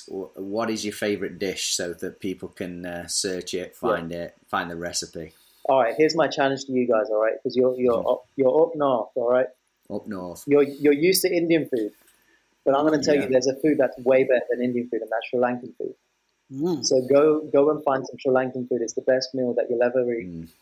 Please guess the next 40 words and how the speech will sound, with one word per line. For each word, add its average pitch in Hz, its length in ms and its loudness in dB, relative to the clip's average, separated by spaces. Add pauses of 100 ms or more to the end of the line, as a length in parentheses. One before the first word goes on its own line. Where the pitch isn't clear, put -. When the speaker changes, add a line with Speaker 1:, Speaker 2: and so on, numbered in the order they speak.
(180)
Speaker 2:
uh, 117 160 2
the - 60 -8
cleanest 135 380 0
meal 127 160 2
you'll 123 160 4
ever 113 280 0
eat. 110 140 -6 (560)
Um, 120 400 0
Speaker 1:
Yeah. 85 200 -16 (340)
Speaker 2:
and 127 120 -2
then 123 160 2
how 143 160 2
do 143 80 6
I 135 60 6
stay 139 280 2
healthy? 135 320 2
The 139 100 0
truth 165 300 2
is, 139 340 6 (460)
I'm 139 180 0
not, 139 280 2 (140)
a, - 380 -6
a, 120 40 -2 (140)
clearly, 156 340 4
as 120 140 -2
you 127 80 -8
can 127 120 -8
see, 139 140 0
I'm 123 120 -2
not 131 140 -2
a - 80 -14
gym 127 200 0
buff, 123 220 0 (600)
um, 120 280 -2
but 139 120 4
I 131 100 6
do 156 280 4
have 143 180 2
a 131 60 6
really 131 560 4